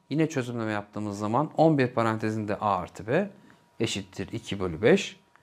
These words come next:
On birleri sadeleştirirsek içler dışlar çarpımı yaptığımız zaman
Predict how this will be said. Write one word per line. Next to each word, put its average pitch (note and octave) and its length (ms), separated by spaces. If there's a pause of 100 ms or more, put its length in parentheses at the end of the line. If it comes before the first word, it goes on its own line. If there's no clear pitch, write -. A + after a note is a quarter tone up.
(480)
On G3+ 240
birleri G3 580 (400)
sadeleştirirsek B2 1300 (540)
içler D#3+ 420
dışlar E3 360
çarpımı C3+ 460
yaptığımız A#2+ 540
zaman G#2+ 400